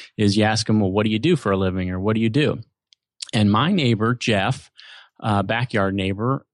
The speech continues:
was a nurse for a home care company, specifically home care pharmacy.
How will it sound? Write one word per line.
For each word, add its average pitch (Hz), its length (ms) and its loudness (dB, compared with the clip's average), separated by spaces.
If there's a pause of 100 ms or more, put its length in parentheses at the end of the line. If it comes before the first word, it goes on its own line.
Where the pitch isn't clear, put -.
(100)
was 104 560 0
a 98 320 0
nurse 113 600 0
for 104 640 0 (400)
a 101 320 2
home 135 400 2
care 95 300 -2
company, 95 600 -4 (200)
specifically 131 880 0
home 131 380 2
care 104 260 -2
pharmacy. 120 840 -2